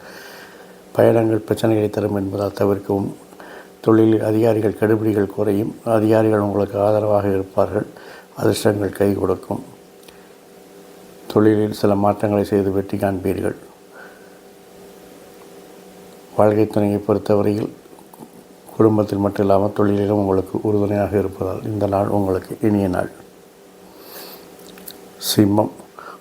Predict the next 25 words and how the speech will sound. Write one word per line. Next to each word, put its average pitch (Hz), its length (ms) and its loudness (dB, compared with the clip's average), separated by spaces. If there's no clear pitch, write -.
ஊருக்கெல்லாம் 110 640 2
ஓடி 107 160 2
ஓடி 107 180 2
உழைக்கின்ற 104 720 0
உத்தமர் 104 460 -2
நீங்கள். 95 420 -2
ஆனால் 107 240 4
உங்கள் 101 300 2
ஆரோக்கியத்தில் 104 680 2
நீங்கள் 101 240 -2
தான் 104 200 -2
கவனம் 98 360 -2
செலுத்த 98 260 -4
வேண்டும். 95 400 -4
நண்பர்களுடன் 113 680 2
சில - 260 -2
கருத்து 101 360 0
வேறுபாடுகள் 98 440 2
ஏற்படலாம். 98 560 -2
எடுக்கும் 107 380 0
முயற்சிகள், 104 540 0
மாற்றங்கள் 104 640 2
எல்லாம் 98 240 -2
வெற்றியை 104 480 2
கொடுக்கும். 98 420 -2